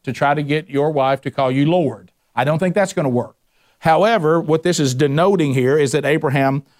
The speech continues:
was the head of his house, and Sarah respected his position.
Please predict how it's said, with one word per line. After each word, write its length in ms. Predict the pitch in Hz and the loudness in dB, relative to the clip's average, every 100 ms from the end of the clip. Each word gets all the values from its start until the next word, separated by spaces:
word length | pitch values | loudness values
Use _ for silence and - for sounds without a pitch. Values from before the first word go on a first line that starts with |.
| _ | _
was 200 | - 135 | -2 -2
the 80 | 135 | -2
head 180 | 123 143 | -2 -2
of 60 | 123 | -2
his 160 | 113 | -6
house, 460 | - 170 139 147 - | -2 0 2 0 -4
and 280 | 135 135 123 | -6 -6 -6
Sarah 380 | - 151 151 | -4 0 0
respected 720 | 156 139 - 180 170 - 131 - _ _ | 0 -2 -2 -2 -2 -2 -4 -4 _ _
his 280 | _ 160 143 | _ -4 -4
position. 500 | - 127 170 156 - | -4 -2 -2 -2 -8